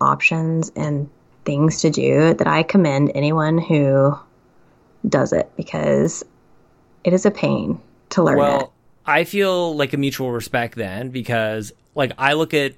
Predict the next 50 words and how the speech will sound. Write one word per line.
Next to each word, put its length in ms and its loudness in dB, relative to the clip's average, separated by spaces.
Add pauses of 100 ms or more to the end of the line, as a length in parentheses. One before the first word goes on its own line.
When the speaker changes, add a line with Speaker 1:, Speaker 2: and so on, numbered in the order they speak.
(120)
Speaker 2:
like, 160 -4
your 360 -2
YouTube 400 -4
videos 260 -4
and 80 -6
anybody 320 -2
who 100 -4
does, 180 -4
like, 160 -8 (520)
actual, 580 -2
like, 220 -2 (280)
I'm 100 -4
gonna, 160 -4 (140)
not, 180 0
not 200 0
just, 160 -6
like, 200 -2 (400)
dump 240 -2
up 240 -4
some, 280 -8
some 180 -8
footage 320 -10
up 140 -14
there. 120 -10
That's 160 -8
probably 280 -6
as 100 -10
good 100 -8
as 120 -12
it 20 -8
would 160 -8
ever 140 -12
get 180 -12
for 80 -18
me. 240 -20 (240)
Or, 140 2
like, 180 -2 (120)
a 100 -2
podcast. 520 -6
I 60 -2
don't 140 2
think 140 -2
that 80 -2
that 140 0
really 160 -6
counts. 420 -14 (240)
Speaker 1:
Right. 200 0
Speaker 2:
Um, 440 -2 (360)
but, 100 2
like, 240 0